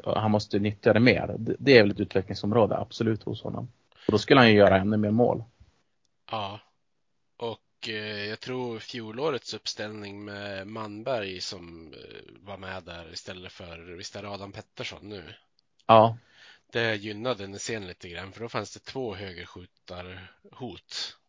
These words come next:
Speaker 1: Ja.
Speaker 2: Skulle, skulle Modo få in en till right forward som kan spela i den där, då skulle nog Nässén göra ännu fler mål, skulle jag tro.
Speaker 1: Jo,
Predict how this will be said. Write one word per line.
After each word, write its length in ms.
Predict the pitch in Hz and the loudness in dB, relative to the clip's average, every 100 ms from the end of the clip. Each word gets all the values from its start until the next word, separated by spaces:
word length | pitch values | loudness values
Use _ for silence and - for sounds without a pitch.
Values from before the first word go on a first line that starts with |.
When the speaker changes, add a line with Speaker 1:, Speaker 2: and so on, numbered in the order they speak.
| _ _ _ _ _ _ _ _ _ _ _ _ - | _ _ _ _ _ _ _ _ _ _ _ _ 8
Speaker 1:
Ja. 320 | 120 147 165 | 12 12 12
Speaker 2:
Skulle, 180 | 117 127 | 6 -10
skulle 360 | - 123 131 143 | -6 -6 -4 -4
Modo 300 | 139 127 117 | -4 -6 -6
få 140 | 113 | -6
in 160 | 113 110 | -6 -6
en 100 | 107 | -6
till 220 | 107 101 | -8 -6
right 260 | 107 104 - | -6 -6 -8
forward 440 | 156 135 95 - | -4 -4 -4 -8
som 140 | 107 | -10
kan 140 | 98 101 | -10 -12
spela 400 | - - 139 120 | -12 -10 -4 -4
i 40 | |
den 140 | 95 95 | -4 -8
där, 120 | 104 | -10
då 80 | 120 | -8
skulle 280 | - 117 | -8 -8
nog 180 | 110 113 | -8 -8
Nässén 400 | 104 - 120 104 | -8 -6 -6 -8
göra 220 | 92 101 | -10 -10
ännu 180 | 95 131 | -10 -10
fler 180 | - - | -12 -14
mål, 240 | 85 78 | -18 -18
skulle 260 | - - 80 | -16 -18 -18
jag 80 | - | -18
tro. 180 | - - _ _ _ _ _ _ _ | -20 -20 _ _ _ _ _ _ _
Speaker 1:
Jo, 320 | - 139 160 | 6 6 6